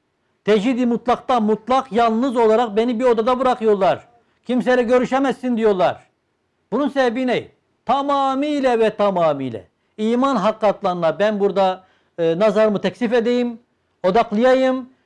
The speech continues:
kimseyle muhatap olmayayım, şunun dedikodusu, bunun şusu, bunun busuyla meşgul olmayayım, tamamıyla Kur'an'a muhatap olayım. Yani ehli dünya zulmen yapıyor ama Kur'an'ın,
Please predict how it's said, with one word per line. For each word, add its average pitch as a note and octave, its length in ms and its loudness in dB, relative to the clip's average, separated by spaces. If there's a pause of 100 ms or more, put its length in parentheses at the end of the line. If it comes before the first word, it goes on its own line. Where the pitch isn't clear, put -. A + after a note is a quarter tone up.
(120)
kimseyle A#3+ 440 0
muhatap G3+ 460 0
olmayayım, C4 720 0 (220)
şunun C4 360 -2
dedikodusu, A3+ 760 -2
bunun A#3+ 260 -2
şusu, A#3 440 -6
bunun A#3+ 280 -4
busuyla B3 360 -4
meşgul A3+ 320 -2
olmayayım, B3+ 640 -2 (260)
tamamıyla C4 640 -2
Kur'an'a B3+ 320 0
muhatap F3 400 0
olayım. A2 300 -10 (540)
Yani A#3 420 2 (200)
ehli C4+ 360 2
dünya A3+ 320 2
zulmen C#4+ 400 0
yapıyor D4 600 0 (720)
ama G3 320 0
Kur'an'ın, G3+ 800 0